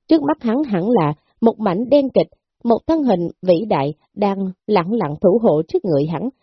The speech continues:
vẫn không có chút nhúc nhích. Từng luồng máu tươi tí tách chảy xuống, từ trên thân người hắn không ngừng tràn ra, giờ phút này đổ lên người của Hùng Khai Sơn. Khi hắn tỉnh lại gầm lên một tiếng khiến cho tộc nhân dị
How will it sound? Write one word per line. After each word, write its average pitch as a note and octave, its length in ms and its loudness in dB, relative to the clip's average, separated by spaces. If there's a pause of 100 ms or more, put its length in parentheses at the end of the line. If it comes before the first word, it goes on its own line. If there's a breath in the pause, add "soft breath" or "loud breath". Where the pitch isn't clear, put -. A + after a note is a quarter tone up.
(140)
vẫn G#3+ 200 0
không A3+ 200 -4
có C4+ 160 2
chút F4 160 0
nhúc B3 240 0
nhích. G#3+ 160 0 (680)
Từng A#3+ 180 2
luồng A#3 220 4
máu B3 240 2
tươi B3 160 6
tí C4+ 180 -2
tách F4+ 180 0 (100)
chảy D#3+ 180 2 (100)
xuống, A#3 260 0 (400)
từ A3+ 220 6
trên C#4+ 140 -2
thân D4 180 0
người G3 280 4
hắn G#3 240 -4
không D4+ 160 0
ngừng E3 280 2
tràn D#3+ 280 0
ra, F3+ 200 2 (260)
giờ A3+ 180 4
phút F4+ 220 -4
này D#3+ 260 -2 (340)
đổ G3 200 6
lên C#4 220 0
người F#3 220 2
của D4 140 0
Hùng E3 220 0
Khai F#3 200 0 (100)
Sơn. E3+ 240 2 (460)
Khi C4 120 6
hắn A#3+ 120 -2 (140)
tỉnh A3+ 160 2
lại E3 260 0
gầm G3 180 0
lên C4+ 200 4
một E3+ 100 4 (100)
tiếng A3+ 200 2
khiến C4 300 -2
cho A#3 180 2
tộc - 200 -2
nhân G#3+ 280 0 (640)
dị G3+ 180 2